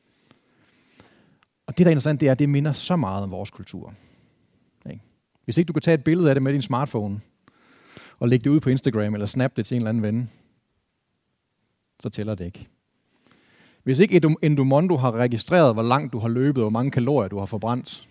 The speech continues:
så har du ikke løbet den tur. Vel? Og det var sådan her på, på, lige uden for, lige uden for Efesus, længere ned ad kysten, der var sådan en ø uden for Tyrkiets, Tyrkiets kyst, der hedder Rhodos. Og på den her ø her, der var der mere end tre tusind statuer.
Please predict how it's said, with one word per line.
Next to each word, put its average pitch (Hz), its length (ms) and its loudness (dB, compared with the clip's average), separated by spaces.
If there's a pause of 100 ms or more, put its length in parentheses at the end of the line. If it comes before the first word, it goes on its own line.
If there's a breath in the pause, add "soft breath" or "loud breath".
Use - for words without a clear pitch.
så - 160 -6
har 110 80 -2
du 113 100 -4
ikke 123 120 -4
løbet 135 240 0
den 123 120 0
tur. 110 320 -6 (1400 soft breath)
Vel? - 240 -14 (840 soft breath)
Og 135 60 -4
det 139 60 4
var 185 120 10
sådan 196 180 6
her 196 100 10
på, 156 400 4
på, 139 280 2
lige 190 180 2
uden 185 180 2
for, 117 400 0
lige 147 140 -2
uden 170 120 -2
for - 100 -6
Efesus, 127 580 -6
længere 170 280 0
ned 156 80 0
ad 147 60 0
kysten, 160 380 -2 (260)
der 139 60 0
var 139 120 2
sådan 156 200 -4
en 170 60 0
ø 185 60 -2 (220)
uden 151 140 -6
for 143 80 -6
Tyrkiets, - 440 -4 (160)
Tyrkiets 131 380 -4
kyst, 147 240 -4
der 120 60 -4
hedder 113 140 -2
Rhodos. 139 440 -4
Og 135 60 -12
på 165 60 -16
den 185 120 2
her 180 100 4
ø 208 140 0
her, 170 80 4
der 156 80 0
var 165 120 4
der 170 80 2
mere 165 120 -2
end 165 80 -2
tre 175 200 -2
tusind 160 320 -6
statuer. 127 500 -8